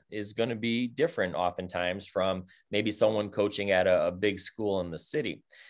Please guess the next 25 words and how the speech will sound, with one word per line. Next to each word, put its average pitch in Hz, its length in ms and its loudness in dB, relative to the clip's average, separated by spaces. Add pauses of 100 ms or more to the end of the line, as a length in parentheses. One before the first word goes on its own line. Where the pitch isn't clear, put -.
(200)
And 120 500 4
that's 170 220 6
actually 165 320 2
one 131 200 2
of 123 80 -2
the 110 120 2
challenges 107 480 0
that 87 140 0
we 120 140 -4
face, 87 480 -2
uh, 90 320 2 (240)
you 98 80 -10
know, 92 120 -2
in 110 80 2
our 98 220 6
organization, 92 640 -2
the 90 80 2
I 90 60 4
B 87 100 -4
C 101 220 0
A, 127 80 2
is 95 120 -4
making 95 260 -4
sure 151 260 0
that 95 260 2